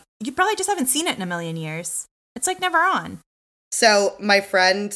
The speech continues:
Speaker 2: mentioned this one time, uh, we were talking and she goes, "Oh, have you ever had a movie Uncle Buck you?" And without even really needing to know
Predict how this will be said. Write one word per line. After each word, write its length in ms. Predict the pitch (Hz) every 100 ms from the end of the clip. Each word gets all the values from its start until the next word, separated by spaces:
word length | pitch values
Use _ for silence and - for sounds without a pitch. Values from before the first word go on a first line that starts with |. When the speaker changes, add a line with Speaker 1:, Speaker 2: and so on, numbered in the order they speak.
| -
Speaker 2:
mentioned 640 | 190 190 190 190 196 175 156
this 280 | 160 170 170
one 180 | 165
time, 360 | 156 160 156 147 -
uh, 220 | 156 151
we 80 | 156
were 100 | 147
talking 400 | 170 156 156 160
and 80 | 151
she 140 | 156
goes, 180 | 165 156
"Oh, 160 | 196 190
have 180 | 196 208
you 180 | 233
ever 260 | 254 254 254
had 220 | 226 202
a 60 | 185
movie 500 | 175 170 170 156 -
Uncle 400 | 175 170 165 135 -
Buck 280 | 156 -
you?" 240 | - 55 - _ _ _ _ _ -
And 340 | 202 190 190
without 380 | 214 214 226 262
even 400 | 320 370 330 226
really 380 | 185 190 196 175
needing 420 | 165 160 160 165
to 220 | - 175
know 640 | 151 143 131 135 160 190